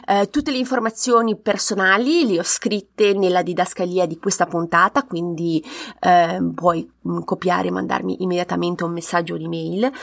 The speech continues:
Sono a tua completa disposizione.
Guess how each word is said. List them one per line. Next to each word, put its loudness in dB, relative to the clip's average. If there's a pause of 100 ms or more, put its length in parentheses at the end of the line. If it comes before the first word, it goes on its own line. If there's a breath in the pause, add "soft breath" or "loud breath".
(120)
Sono 4
a -2
tua -4
completa -2
disposizione. -8